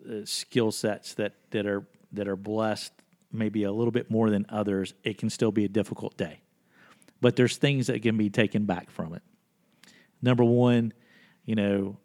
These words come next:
how, how can I perfect my cast and my drift? How can I learn to read the water a little bit better? Where am I at? Let's, let's take a moment and look at, look around and what are we experiencing today? Um,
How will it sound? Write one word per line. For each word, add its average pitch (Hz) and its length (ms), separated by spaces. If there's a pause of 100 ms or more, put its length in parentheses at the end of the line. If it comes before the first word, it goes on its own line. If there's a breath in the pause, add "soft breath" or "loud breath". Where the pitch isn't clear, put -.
how, 110 340
how 107 220
can 110 180
I 101 60
perfect 104 340
my 95 160
cast 92 540
and 92 100
my 95 140
drift? 90 520 (440 soft breath)
How 113 180
can 120 140
I 110 60
learn 101 220
to 90 80
read 95 200
the 87 80
water 90 320
a 87 40
little 90 200
bit 90 200
better? 90 380 (1800 loud breath)
Where 123 300
am 117 100
I 113 140
at? 107 340
Let's, - 260
let's 120 160
take 123 200
a 113 60
moment 110 320
and 107 80
look 110 180
at, - 100
look 117 220
around 110 300
and 104 180
what 110 160
are 107 80
we 104 100
experiencing 104 640
today? 90 440 (500 soft breath)
Um, 95 400